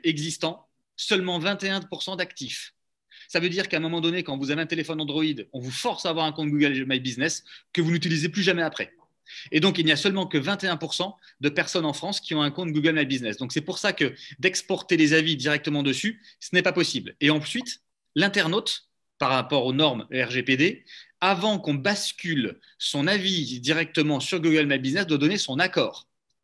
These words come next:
Donc, il y a des taux de déperdition qui sont excessivement forts. Mais bien sûr, Opinion System, on a la, on a cette passerelle, euh, qui me per-, qui nous permet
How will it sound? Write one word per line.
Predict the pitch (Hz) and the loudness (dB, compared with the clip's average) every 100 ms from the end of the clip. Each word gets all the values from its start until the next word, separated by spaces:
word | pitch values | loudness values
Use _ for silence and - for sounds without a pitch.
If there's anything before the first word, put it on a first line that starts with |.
| - - - | -18 -8 -2
Donc, | 156 | 2
il | 147 | 4
y | |
a | 170 | 4
des | |
taux | 208 | 2
de | 160 | 2
déperdition | 180 175 156 147 208 | 2 2 -2 -4 -4
qui | 190 - | -4 -6
sont | 160 - | -6 -6
excessivement | - - - 170 - 156 147 | -6 -4 -4 -4 -4 -2 -2
forts. | - 107 85 - - - | -2 -6 -6 -14 -20 -6
Mais | 120 | 0
bien | 156 | 2
sûr, | 151 208 | 2 0
Opinion | 139 135 131 | 0 0 0
System, | 131 131 185 196 | 0 -2 0 0
on | 139 127 | 0 0
a | 190 | 2
la, | 127 110 | 0 0
on | 147 | -2
a | |
cette | 185 - - | -2 -4 -2
passerelle, | 151 - 220 143 92 - - - | -4 -2 -2 -2 -4 -12 -20 -6
euh, | 127 | -4
qui | 135 | 0
me | 151 143 | -2 0
per-, | 160 - | -2 -2
qui | - 147 | -2 -2
nous | 139 | 0
permet | 165 151 202 | -2 0 -2